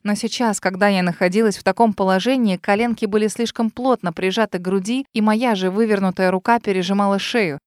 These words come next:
Да, с болью уже слилась, но когда воздух хотя бы минимальными порциями перестал поступать в легкие, меня начало жечь. В какой-то момент в моей голове возникли нотки облегчения.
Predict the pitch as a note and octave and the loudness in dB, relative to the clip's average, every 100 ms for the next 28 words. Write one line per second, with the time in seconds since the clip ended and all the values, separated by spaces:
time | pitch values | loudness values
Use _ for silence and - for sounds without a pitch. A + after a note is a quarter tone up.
0 | - F#3+ G3+ D#3+ D#3+ E3+ A3+ A#3+ F3+ - | -12 -4 -2 -2 -6 -2 2 2 0 0
1 | F3+ A3 G#3 G#3+ A#3 A3+ F3 F#3+ F3 F3+ | 0 0 -2 -2 0 0 0 -4 -4 -2
2 | F#3 F3+ G#3 F#3+ E3 - F3 E3+ G#3 A3+ | 0 0 0 -2 -4 -6 -6 -2 0 0
3 | A#3+ B3+ C4 B3+ G3 F#3 F#3+ A#3 A3 - | 0 0 2 2 2 0 0 -2 -4 -4
4 | F#3 F3 F#3 F#3+ - G#3+ G3+ F3+ - F#3 | -6 -4 -4 -6 -4 -4 -4 -6 -6 -4
5 | F#3+ - G3 A#3 - B3+ A#3 - G3 G3 | -4 -4 -4 -4 -6 -8 -8 -10 -4 -2
6 | G#3 G3+ - F#3 F3+ - F3+ D#3+ D#3 - | -2 -2 -2 -2 -2 -6 -8 -6 -8 -10
7 | - _ _ - A3+ C4+ C4+ A#3+ A#3+ C4+ | -20 _ _ -6 -2 0 2 2 2 0
8 | C#4 G3+ G3+ A3 A#3+ G#3+ A3 A3+ B3+ G#3+ | -4 -2 -2 0 -2 0 2 2 2 0
9 | G#3 B3 - A#3 A#3+ A3+ B3 - G#3+ A3+ | 0 -4 -2 0 0 -2 -4 -2 0 0
10 | A3 - B3 A3 E3+ | -2 -4 -2 0 -2